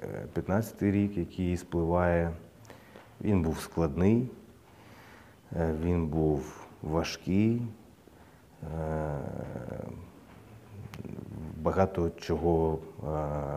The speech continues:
в ньому сталося не дуже, не дуже гарних речей, так скажемо. Але давайте ми все-таки,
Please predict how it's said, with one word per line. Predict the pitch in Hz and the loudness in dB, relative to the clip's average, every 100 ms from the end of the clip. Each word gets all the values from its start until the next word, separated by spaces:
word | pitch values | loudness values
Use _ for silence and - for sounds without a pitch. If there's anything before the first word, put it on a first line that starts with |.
| 73 71 76 | -6 -6 -4
в | |
ньому | 80 80 76 76 76 73 - - - - - - - - - - - - - - - - - - - - - - - - | -2 -2 -2 -2 -2 -4 -8 -18 -20 -20 -20 -20 -20 -20 -20 -20 -20 -20 -20 -20 -8 -8 -8 -12 -20 -20 -20 -18 -18 -18
сталося | - - 73 71 - 73 | -6 0 0 0 -2 -2
не | 73 | 0
дуже, | 78 78 71 67 67 - - - - - 50 50 | 0 0 0 0 -2 -6 -14 -18 -14 -12 -10 -4
не | 90 | 0
дуже | 90 85 | 2 2
гарних | 82 85 76 - | 4 2 0 -4
речей, | 82 - - | -4 0 0
так | - 73 | 0 -4
скажемо. | - - - - - - - - - - - - - - - - - - - - - | -4 -8 -8 -10 -16 -16 -18 -16 -18 -18 -18 -20 -20 -20 -20 -20 -20 -20 -20 -12 0
Але | 98 98 110 107 | 4 8 8 8
давайте | 92 110 147 113 90 | 8 6 6 4 4
ми | 90 92 92 | 6 6 6
все-таки, | - - 90 90 - - 90 87 85 85 | 2 -2 -2 -2 -4 -4 0 2 4 2